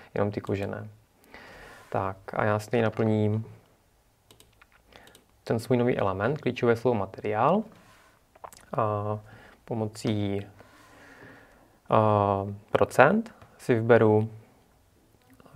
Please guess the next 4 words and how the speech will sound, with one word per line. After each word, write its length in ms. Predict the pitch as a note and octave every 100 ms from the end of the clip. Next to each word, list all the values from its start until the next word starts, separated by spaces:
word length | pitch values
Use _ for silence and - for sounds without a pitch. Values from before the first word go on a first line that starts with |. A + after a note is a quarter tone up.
| -
který 300 | - B2 -
elementy 400 | A2+ A2 G#2+ A2
chci 520 | - - A2 G#2 G#2+ - _ _ _ - _ - _ -
doplnit. 600 | B2+ G#2 A2+ A#2+ E3 F3